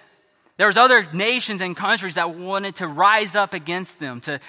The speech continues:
to capture them and to, to take over their land. And one of the best times to attack is when your enemy is not awake.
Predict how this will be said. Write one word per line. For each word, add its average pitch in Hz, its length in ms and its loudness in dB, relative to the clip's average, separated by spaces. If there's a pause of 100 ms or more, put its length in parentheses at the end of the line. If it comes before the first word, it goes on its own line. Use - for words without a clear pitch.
(120)
to 165 120 -6
capture 190 580 0
them 139 320 -6
and 139 180 -10
to, 143 180 -8 (240)
to 156 100 -8
take 208 400 -6
over 185 340 -2
their 151 200 -2
land. 151 480 -6 (200)
And 175 240 -4
one 196 120 0
of 226 80 0
the 180 80 0
best 190 340 0
times 202 380 2
to 190 140 -2
attack 185 580 2 (180)
is 165 160 -6
when 190 180 -2
your 185 200 -2
enemy 190 500 -2
is 160 220 -8
not 185 280 2
awake. 180 460 -2